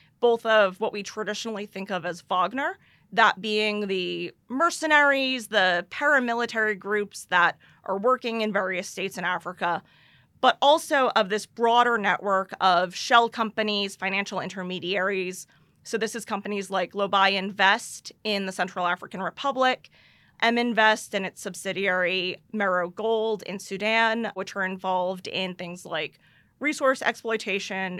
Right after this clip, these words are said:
who hold the mining concessions, including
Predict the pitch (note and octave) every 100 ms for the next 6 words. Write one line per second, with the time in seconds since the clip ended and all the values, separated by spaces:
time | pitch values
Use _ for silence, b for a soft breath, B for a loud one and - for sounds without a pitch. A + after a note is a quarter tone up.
0 | F#3+ G3 F#3+ G3 G3+ b b b - B3+
1 | C4 A#3+ G3 G#3 G#3 G3 F#3+ G3 G3 F#3
2 | F#3+ - F#3+ F#3+ F#3 - G3+ - B3 B3
3 | A3+ G#3+